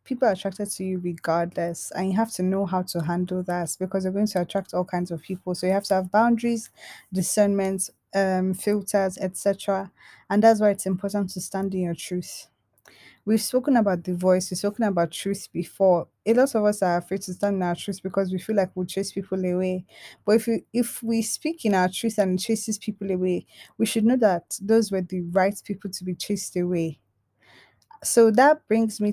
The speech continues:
to abandonment and rejection wounds. Spotlighting that within you and seeing where it comes from and how you can rewire that so that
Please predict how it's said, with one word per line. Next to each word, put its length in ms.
to 140
abandonment 800
and 140
rejection 640
wounds. 540
Spotlighting 840
that 160
within 400
you 320
and 400
seeing 300
where 140
it 100
comes 280
from 200
and 120
how 100
you 160
can 200
rewire 600
that 260
so 100
that 300